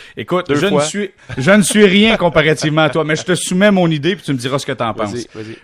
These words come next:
Speaker 1: Oui, la ligne à l'attaque, t'as raison. Euh, ce soir, par moment, on était une passoire. On a quoi ? Cinq sacs du corps ? Quatre, cinq
Speaker 2: Sept.
Speaker 1: sacs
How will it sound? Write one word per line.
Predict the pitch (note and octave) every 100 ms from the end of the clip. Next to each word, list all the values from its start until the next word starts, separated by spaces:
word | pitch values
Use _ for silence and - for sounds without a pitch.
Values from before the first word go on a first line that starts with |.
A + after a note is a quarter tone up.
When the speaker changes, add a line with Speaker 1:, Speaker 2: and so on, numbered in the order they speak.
| -
Speaker 1:
Oui, | A#2 F#3 A#3
la | F3+
ligne | D3 D3
à | C3+
l'attaque, | B2 D3+ E3+ -
t'as | B2+
raison. | A#2+ A#2 A#2+ D3+ E3 D3
Euh, | A2+ A2 G#2+ G#2+ G#2 G#2+ G#2
ce | - A#2
soir, | D#3 -
par | C3+ A#2+
moment, | A#2 D3
on | C#3+
était | G#2 A#2+ B2 A2+
une | G#2
passoire. | A#2+ G#2 C3 D3+
On | B2
a | G#2
quoi ? | - C3+ C#3+ G#2+
Cinq | G#2 C3 D3+
sacs | C#3 B2
du | G2+
corps ? | C3 D#3 E3
Quatre, | - D#3+
cinq | - D3
Speaker 2:
Sept. | F3
Speaker 1:
sacs | C#3+